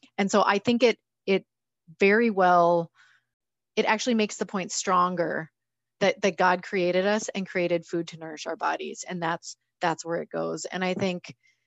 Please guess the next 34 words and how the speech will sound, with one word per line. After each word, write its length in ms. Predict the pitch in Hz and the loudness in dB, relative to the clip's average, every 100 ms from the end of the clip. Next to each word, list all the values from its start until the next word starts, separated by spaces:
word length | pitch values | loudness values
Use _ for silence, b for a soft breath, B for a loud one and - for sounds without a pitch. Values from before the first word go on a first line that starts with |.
| _ _ _ _ _ _ | _ _ _ _ _ _
<clears throat> 320 | 190 165 - | -10 -10 0
over 240 | 220 220 226 | 2 4 0
time, 380 | - 190 196 208 | 2 0 2 0
we, 240 | 196 - | -2 -4
we 160 | 190 190 | -2 0
will 160 | 180 | 0
see 300 | 170 - 190 | -2 -2 -2
that, 260 | 170 165 - - | 0 -2 -4 -4
that 120 | 170 | -2
it 100 | 175 | -2
just 180 | 185 - | -6 -6
keeps 220 | 202 - | -8 -6
going 160 | 185 175 | -6 -2
back. 180 | 175 202 | -2 -2
We 140 | 214 | -2
know 180 | 196 190 | 0 0
that 160 | 190 - | 0 -2
fruits 220 | 190 185 | -6 -6
and 80 | 175 | -6
vegetables 440 | 175 175 185 180 | -6 -4 -6 -4
are 100 | 175 | -6
good. 300 | 175 175 165 | -2 -2 -2
We 140 | 185 185 | -4 -4
know 240 | 180 175 | -2 -2
that 140 | 175 - | -4 -4
whole 140 | 180 | -6
grains 340 | 175 170 170 170 | -4 -6 -6 -10
are 100 | 156 | -6
good. 260 | 170 165 | -4 -4
We 100 | 170 | -6
know 180 | 175 175 | -4 -2
that 140 | 180 - | -2 -2
any 260 | 190 208 226 | -4 -4 -4
food 480 | - 190 180 175 | -4 -2 -2 -4